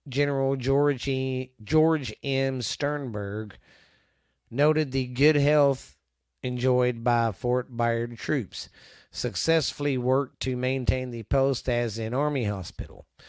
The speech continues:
primarily, primarily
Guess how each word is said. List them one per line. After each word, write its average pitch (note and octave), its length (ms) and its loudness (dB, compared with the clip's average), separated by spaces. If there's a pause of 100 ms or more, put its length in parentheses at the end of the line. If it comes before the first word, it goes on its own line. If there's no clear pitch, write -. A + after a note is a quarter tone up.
(360)
primarily, C#3 760 4 (280)
primarily B2+ 1300 4